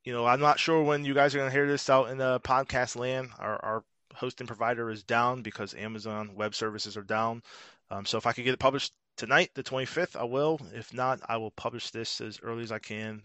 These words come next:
Thanksgiving morning. Hopefully you guys can hear this before the game. So, uh, that's been episode thirty-seven. It's a pleasure. Uh, like I said earlier,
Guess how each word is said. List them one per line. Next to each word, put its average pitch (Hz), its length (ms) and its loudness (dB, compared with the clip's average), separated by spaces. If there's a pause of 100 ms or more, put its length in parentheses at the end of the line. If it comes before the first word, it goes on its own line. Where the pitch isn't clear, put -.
Thanksgiving 101 500 -12
morning. 101 400 -8 (140)
Hopefully 104 280 -12
you 95 40 -12
guys 95 160 -8
can 95 140 -16
hear 95 100 -8
this 92 140 -12
before 98 240 -10
the 101 80 -10
game. 95 180 -10
So, 98 240 -10
uh, 92 140 -6 (920)
that's 127 180 0
been 135 240 0
episode 127 460 0
thirty-seven. 160 640 0
It's - 160 -10
a - 20 -6
pleasure. 170 540 0 (180)
Uh, 120 220 -2
like 110 220 -6
I - 20 -8
said 131 260 -2
earlier, 139 420 -2